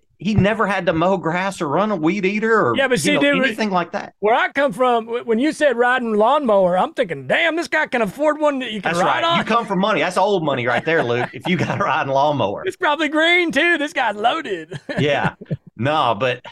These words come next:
Speaker 1: you know, yeah, we, we had a riding lawnmower. I'll never forget the day. We had a push mower for the longest, that old Craftsman that we got at the Ace
Speaker 2: Yeah.
Speaker 1: Hardware. And then eventually we went down to the Sears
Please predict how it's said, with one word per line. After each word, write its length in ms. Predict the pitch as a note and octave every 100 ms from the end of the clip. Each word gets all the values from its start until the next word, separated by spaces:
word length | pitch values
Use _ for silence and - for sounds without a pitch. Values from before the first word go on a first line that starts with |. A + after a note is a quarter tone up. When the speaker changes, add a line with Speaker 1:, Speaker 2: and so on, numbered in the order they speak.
| -
Speaker 1:
you 180 | - C3
know, 140 | C#3 C#3
yeah, 260 | C#3+ D#3+ C3+
we, 120 | D#3
we 180 | C#3 D#3+
had 160 | D#3
a 40 | D3+
riding 300 | D#3 D3+ C#3+
lawnmower. 340 | D3 D3+ D#3
I'll 140 | B2+ A#2+
never 260 | D3 D#3+
forget 400 | - D3+ C3 D#3
the 80 | C#3
day. 280 | A#2+ C#3+ C3+
We 120 | B2+
had 160 | C#3 E3+
a 20 |
push 260 | - F#3+ F3+
mower 220 | E3+ E3
for 80 | E3
the 80 | D#3
longest, 400 | F3 E3 A#2 A2
that 140 | C3+
old 180 | C#3+ D3
Craftsman 480 | C#3+ C#3+ C#3+ D#3+ D3
that 140 | D3
we 80 | D3
got 180 | C#3 C#3
at 80 |
the 100 | -
Ace 120 | D3 E3+
Speaker 2:
Yeah. 100 | F3+
Speaker 1:
Hardware. 540 | D3 D3+ D3 D#3 - - _ -
And 100 | C3+
then 120 | C#3+
eventually 440 | A#2+ D#3 F3 E3
we 120 | D3+
went 180 | D3 D#3
down 220 | D#3 D#3
to 80 | D3
the 80 | D#3
Sears 640 | D3+ F3+ G3+ E3+ D#3+ -